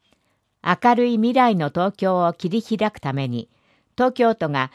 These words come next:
令和三年三月に策定したのが未来の東京戦略です。言うなれば、不確かな時代を乗り越えていくための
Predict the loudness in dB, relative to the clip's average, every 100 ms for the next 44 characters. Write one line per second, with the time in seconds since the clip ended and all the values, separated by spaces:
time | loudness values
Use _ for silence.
0 | _ -2 0 2 0 -2 -4 -2 -2 -2
1 | -4 -4 -2 0 -2 -4 -6 -6 -6 -10
2 | -4 0 0 -2 -6 -6 -6 -8 -12 _
3 | _ _ _ 0 2 2 2 0 -2 -2
4 | -2 -4 0 0 0 -2 -2 -4 -8 -6
5 | -6 -6 -14 _ _ _ _ _ _ _
6 | _ _ _ _ _ _ -2 0 2 0
7 | -2 0 -2 -2 _ _ _ 0 0 0
8 | -4 -2 -2 -4 -2 0 0 0 0 0
9 | -2 0 0 0 -2 -4 -6 -4 -2 -2
10 | -4 -6